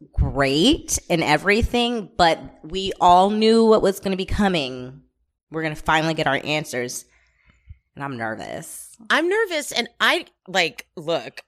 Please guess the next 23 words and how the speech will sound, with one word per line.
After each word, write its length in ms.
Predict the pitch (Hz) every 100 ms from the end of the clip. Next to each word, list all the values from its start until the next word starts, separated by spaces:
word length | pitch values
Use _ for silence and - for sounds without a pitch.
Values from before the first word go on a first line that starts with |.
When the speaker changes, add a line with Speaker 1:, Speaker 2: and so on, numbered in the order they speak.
| -
Speaker 2:
I, 60 | - - - 196
I 220 | 247 587 -
can't 340 | 339 220 -
tell 460 | 220 190 170 165 -
if 180 | 190 165
they're 260 | 190 185 - -
editing 460 | 170 226 226 208 185
it 200 | 175 -
to 140 | 208
make 220 | 190 180 175
it 120 | -
look 260 | 180 175
like 380 | 180 165 156 151 -
it's 300 | 185 180 - 170
as 240 | 170 165
simple 720 | - 214 220 214 208 180 -
as 640 | 165 165 151 151 147 135 - _ _ _ _ _ _ _ 185 139 - - - -
Danielle 640 | 196 185 180 185 185 185
doesn't 380 | 180 180 190 -
want 340 | 160 165 170
them 180 | 180 165
to 160 | - 185
get 500 | 151 170 156 151